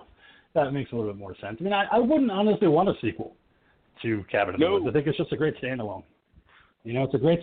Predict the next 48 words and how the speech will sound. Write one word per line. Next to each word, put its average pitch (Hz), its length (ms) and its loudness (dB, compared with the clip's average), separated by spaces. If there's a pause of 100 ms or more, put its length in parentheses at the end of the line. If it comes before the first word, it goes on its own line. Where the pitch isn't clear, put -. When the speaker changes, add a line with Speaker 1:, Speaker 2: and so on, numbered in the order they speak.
Speaker 1:
standalone 147 460 2
movie. 117 460 2
You 120 120 -2
know, 120 140 2
it 113 80 0
does 135 160 4
what 135 140 4
it - 40 2
has 120 200 2
to 117 60 -4
do. 107 320 -2
It's 120 220 -8
funny, 147 420 2 (400)
very 135 320 4
meta. 139 500 4 (340)
You 123 140 -2
know, 127 200 4
it's, 127 120 -2 (100)
it's 127 180 -6 (160)
definitely 151 520 2
kind 143 180 2
of 135 80 0
like 139 100 2
a 127 60 2
love-hate 123 480 0 (100)
letter 104 300 -4 (100)
to 107 140 -4
horror 98 280 2
films. - 240 -10 (2000)
Like, 90 120 -12
we 101 160 -6
love 185 280 4
these 190 100 6
Speaker 2:
Yeah, 160 60 2
Speaker 1:
movies, 165 300 4
Speaker 2:
and 135 100 4
Speaker 1:
at - 80 -2
the 110 100 -10
same 151 180 0
time, 135 240 2
look 127 140 -2
how 131 140 2 (100)
stupid 131 300 -2
you 120 100 2
are 113 80 2
for 110 100 -2
liking 101 360 -6
them, 87 120 -18